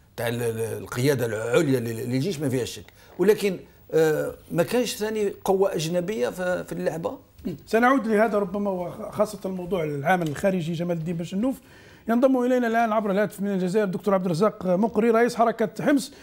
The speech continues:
Speaker 2: دكتور مقري، ما، ما رايك فيما بدا خطاب تصالحي بين قوسين انفتاحي من ال-، من الرئيس بوتفليقه ومن انصار العهده الرابعه الوزير الاول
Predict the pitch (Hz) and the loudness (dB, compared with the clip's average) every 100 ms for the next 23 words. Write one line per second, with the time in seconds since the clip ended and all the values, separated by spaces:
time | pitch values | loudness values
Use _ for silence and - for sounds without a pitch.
0 | - - - 269 277 277 311 294 320 302 | -20 -10 0 2 4 4 4 4 4 4
1 | 285 277 262 330 330 320 302 285 277 277 | 2 0 4 6 6 4 2 0 -2 0
2 | 302 349 320 254 262 - 262 254 277 277 | 2 2 4 2 0 2 4 6 6 6
3 | 262 247 302 240 262 - 247 254 285 220 | 2 4 4 6 4 4 4 6 4 4
4 | 214 208 190 208 - 294 233 156 175 175 | 4 4 2 2 6 6 6 2 0 0
5 | 185 160 180 196 214 196 - 190 196 202 | 0 0 0 0 2 0 -2 0 4 4
6 | 202 214 - - - - - 196 208 202 | 2 -4 -6 -20 -20 -20 -2 2 4 4
7 | 190 180 170 160 156 156 147 147 151 208 | 4 4 4 2 0 -2 -4 -6 -4 0
8 | 202 190 196 208 - 196 - 180 220 - | 2 2 4 4 2 0 0 2 2 4
9 | 170 190 254 262 262 294 302 302 302 294 | 4 4 2 -2 2 4 4 2 2 2
10 | - 320 226 277 220 196 247 196 160 202 | 4 4 6 4 4 4 4 4 4 4
11 | 262 233 277 226 240 285 220 247 240 226 | 6 6 4 4 4 6 4 4 2 2